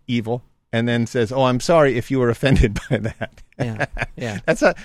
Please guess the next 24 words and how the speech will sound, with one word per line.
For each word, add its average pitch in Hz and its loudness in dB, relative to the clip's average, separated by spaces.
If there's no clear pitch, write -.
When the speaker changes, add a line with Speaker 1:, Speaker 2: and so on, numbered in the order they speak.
Speaker 1:
I 180 6
love 240 6
that 196 6
apology. 123 0
Speaker 2:
Yeah, 127 -4
that's 147 -6
very, 170 -2
Speaker 1:
Yeah. 160 -2
Speaker 2:
there's 175 -2
a, 170 -2
there's 147 -4
a 147 -6
Speaker 1:
Yeah, 175 0
Speaker 2:
psych, 160 -2
Speaker 1:
yeah, 175 2
Speaker 2:
there's 156 -2
a 131 0
Speaker 1:
yeah. 135 0
Speaker 2:
psych 151 -4
term 117 -6
for 113 -10
that. 98 -8
Is 107 -14
that 131 -10